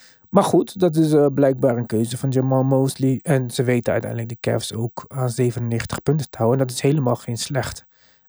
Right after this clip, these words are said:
eindtotaal voor een playoff, eh, eh, serie. Dan,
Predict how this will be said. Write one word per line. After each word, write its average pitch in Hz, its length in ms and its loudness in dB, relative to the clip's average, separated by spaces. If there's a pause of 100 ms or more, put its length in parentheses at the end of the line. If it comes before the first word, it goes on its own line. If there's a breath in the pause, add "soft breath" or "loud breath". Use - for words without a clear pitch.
(100)
eindtotaal 143 760 0
voor 147 200 -6
een 117 120 -4
playoff, 120 600 -2
eh, 110 280 0
eh, 117 60 0
serie. 120 500 -4
Dan, 160 220 0